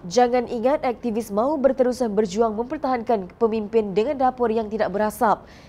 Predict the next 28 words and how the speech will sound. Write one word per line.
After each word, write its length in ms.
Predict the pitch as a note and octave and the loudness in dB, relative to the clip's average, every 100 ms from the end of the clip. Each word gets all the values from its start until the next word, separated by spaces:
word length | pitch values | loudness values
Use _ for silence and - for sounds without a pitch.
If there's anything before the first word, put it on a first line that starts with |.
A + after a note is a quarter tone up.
| - | -20
sedangkan 560 | - A#3 G#3+ G3 G#3+ G3 | -4 2 2 2 0 0
pemimpin 400 | G#3 G3+ G3 G3+ | -2 -2 -2 -4
sudah 320 | F3+ A3 B3+ | -4 -4 -2
mendapat 400 | C4+ A#3+ A#3+ A#3 - | 0 0 2 0 2
allowance 240 | G#3 G#3+ | 0 0
besar 320 | F#3 G#3+ A3 G#3 | -2 -2 -2 -2
di 160 | D#3 A#3+ | -4 -8
Putrajaya. 800 | D4+ C#4 G#3+ G#3 G3 F#3 D3 - - - - - - F#3+ | -4 -2 2 4 6 6 4 0 -18 -20 -20 -20 -8 0
Lantiklah 640 | C#4 C#4+ D#4 B3 D#4 D#4 | 0 0 -2 2 2 2
individu 480 | C4 B3+ C4 A3+ E4 | 0 -2 0 0 0
yang 240 | D4 A#3+ | 0 2
layak 320 | A#3+ A#3+ B3+ | 4 6 6
untuk 240 | A#3 A3+ G#3+ | 4 0 -2
menjadi 320 | G#3 A#3 A3 | 0 0 0
menteri 480 | G3+ A#3 C4 C#4 B3+ | -2 -2 -4 -4 -4
di 160 | G3 | -6
kementerian 480 | B3+ C#4+ C4 - B3+ | -6 -4 -4 0 0
tertentu, 720 | G3+ G#3+ A3+ G3 G3 G#3 E3+ - - - | 0 0 0 0 4 4 2 -6 -18 -8
bukan 240 | F#3+ A3 | 0 2
hanya 320 | G#3 G#3 G#3+ | 2 0 -2
kerana 320 | G#3 G#3+ G#3+ F3 | -2 -2 -2 -2
jawatan 480 | G3 G3 G#3+ C4+ | 0 0 -2 -4
tinggi 560 | C4 C4 A3 B3 G#3 - - - - | -4 -4 -2 -2 -2 -4 -10 -18 -4
yang 160 | F#3 D4 | 0 0
dipegang 560 | C#4+ C#4 B3 D#4+ D#4 | 0 0 2 0 0
dalam 320 | B3+ C4 B3 G#3 | 0 0 -2 0
partinya. 720 | A#3 A3+ C4 B3+ A#3 F#3 - - - - - - - | 0 0 -4 -2 2 2 0 -10 -20 -20 -20 -20 -2
Amat 240 | B3 D4 | 2 4